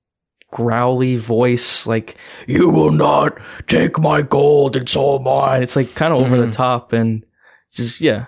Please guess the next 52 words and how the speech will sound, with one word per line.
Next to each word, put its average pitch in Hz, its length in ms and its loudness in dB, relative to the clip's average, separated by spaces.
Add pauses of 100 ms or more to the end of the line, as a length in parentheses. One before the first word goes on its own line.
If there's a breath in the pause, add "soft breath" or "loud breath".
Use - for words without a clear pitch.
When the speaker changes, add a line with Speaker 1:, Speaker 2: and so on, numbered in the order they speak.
Speaker 1:
I - 60 -2
would 151 120 4
have 147 60 -4
preferred, 156 280 0
like, 147 200 0
a - 20 -2
little 160 140 2
more 156 140 0
subtlety 147 400 -2
there, 107 160 0
maybe. 110 440 -4
Maybe 131 360 2
that's - 440 -2 (380)
wrong 123 240 2
of 131 100 -2
me 139 100 2
to 131 60 2
ask 135 320 -2
because 120 300 -2
it's 117 100 -6
a 110 80 -2
Hobbit 123 400 -2
movie 156 560 2 (280 loud breath)
<laughs> - 40 -16
made 127 180 -2
for, 135 200 -2
like, 117 180 0
families, 147 720 0
perhaps, 160 540 -2
but - 260 -2 (680 loud breath)
I 127 80 -2
don't 135 120 2
know, 117 140 0
the 113 80 -2
whole 139 160 0
thing 120 400 -2
just, - 320 -6
it 127 80 -2
needed, 131 380 0
like, 110 180 -4
more 117 160 0
depth - 720 -6
or - 320 -8
just 127 220 -6
more 135 160 2
going 113 280 2
on. 110 360 -2 (760 loud breath)
Um, 113 240 -2
Speaker 2:
Yeah. 101 300 2
Speaker 1:
yeah, 110 260 -4
incredibly 131 460 0
hollow. 113 560 -2